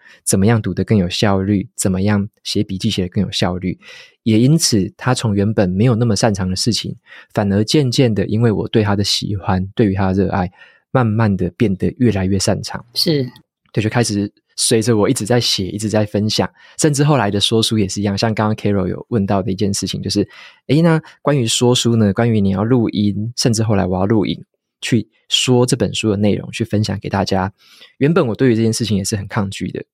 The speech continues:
Speaker 1: 因为，嗯，我本身是比较偏内向，就是平常在外面 social 的场合也不太喜欢一直讲话，也很少主动跟人家说主动攀谈啊，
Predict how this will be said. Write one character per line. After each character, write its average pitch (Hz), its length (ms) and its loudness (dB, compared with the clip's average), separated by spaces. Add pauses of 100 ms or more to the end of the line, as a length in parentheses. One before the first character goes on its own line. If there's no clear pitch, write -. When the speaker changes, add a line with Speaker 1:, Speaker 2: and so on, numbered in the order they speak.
Speaker 1:
因 113 120 -2
为， 113 260 4 (580)
嗯， 95 420 -2
我 131 120 0
本 110 200 2
身 120 280 0 (300)
是 - 140 -6
比 117 100 0
较 113 80 4
偏 117 240 0
内 113 160 4
向， 98 320 0
就 104 60 0
是 117 80 2
平 110 160 -2
常 95 200 0
在 104 200 2
外 104 160 2
面 101 340 2
social 110 400 0
的 92 80 -2
场 90 300 -6
合 92 260 -6
也 92 240 -4 (320)
不 127 80 0
太 165 100 4
喜 113 160 -2
欢 120 120 2
一 - 20 0
直 120 80 0
讲 - 220 -6
话， 107 200 0 (380)
也 110 100 2
很 120 140 2
少 117 160 2
主 95 160 -8
动 110 140 2
跟 107 100 2
人 95 100 2
家 101 160 2
说 98 280 -2
主 - 200 -12
动 107 160 0
攀 104 240 -2
谈 92 280 -4
啊， 180 180 -2